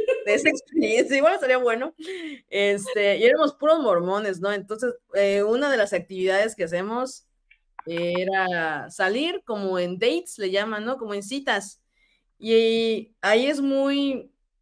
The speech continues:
pues, muy normal que se hagan group dates, o sea, citas grupales, que salgamos, no sé, unos doce, ¿no? En parejitas. Y ya íbamos a salir en la cita,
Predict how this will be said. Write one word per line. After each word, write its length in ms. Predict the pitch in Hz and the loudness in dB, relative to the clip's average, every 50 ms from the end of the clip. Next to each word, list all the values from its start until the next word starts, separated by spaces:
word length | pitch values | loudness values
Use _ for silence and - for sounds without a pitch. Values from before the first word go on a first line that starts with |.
| _ _ _ | _ _ _
pues, 180 | - 302 269 | -6 -6 -4
muy 160 | 262 294 311 311 | -2 -2 -2 0
normal 460 | 320 311 285 240 226 233 233 247 240 | 0 0 2 2 2 2 0 0 -2
que 80 | 233 | -4
se 160 | 240 - 220 214 | -4 0 2 2
hagan 380 | 220 220 214 208 190 180 180 170 | 4 4 2 0 0 -4 -8 -6
group 320 | 214 247 285 311 311 - | -2 -2 -2 -2 -4 -4
dates, 480 | - 175 160 139 123 - - - - _ _ _ _ | -4 -2 -2 -2 -4 -8 -16 -20 -20 _ _ _ _
o 60 | 156 | -8
sea, 180 | - 196 190 190 | -4 -4 -4 -4
citas 400 | 190 202 196 196 220 208 196 180 | -6 -8 -6 -2 -2 -2 -2 0
grupales, 600 | 202 190 180 - - 196 208 208 196 170 165 - | 0 -2 0 2 4 4 4 4 2 0 -4 -6
que 120 | - 165 | -10 -10
salgamos, 720 | - 175 175 180 185 196 196 202 214 214 190 180 175 - | -6 -6 -4 -2 0 0 0 0 0 -2 -4 -4 -4 -6
no 100 | 185 185 | -8 -8
sé, 220 | 190 185 170 180 190 | -4 -2 -2 -2 -2
unos 440 | 196 202 190 170 175 170 - - _ | -2 -4 -4 -4 -6 -8 -12 -18 _
doce, 420 | 147 190 196 208 208 - 208 185 170 | -2 0 0 0 0 -2 -4 -6 -4
¿no? 260 | 175 185 196 208 214 | -4 -4 -4 -4 -4
En 120 | 196 196 196 | -6 -4 -2
parejitas. 600 | 165 160 147 151 151 190 190 - 160 - - _ _ | -2 -2 -2 -2 -6 -10 -12 -10 -12 -12 -12 _ _
Y 200 | - 220 226 233 | -8 -6 -2 0
ya 160 | 226 277 302 330 | 4 4 4 4
íbamos 260 | 370 370 359 - - | 4 2 0 0 0
a 140 | - 233 220 | 2 2 2
salir 200 | 226 240 262 269 | 4 4 2 2
en 120 | 269 254 | 2 2
la 120 | 214 190 | 0 -2
cita, 560 | 190 - 220 226 220 220 277 294 330 330 - | -2 -4 -8 -10 -8 -6 -4 -4 -4 -6 -8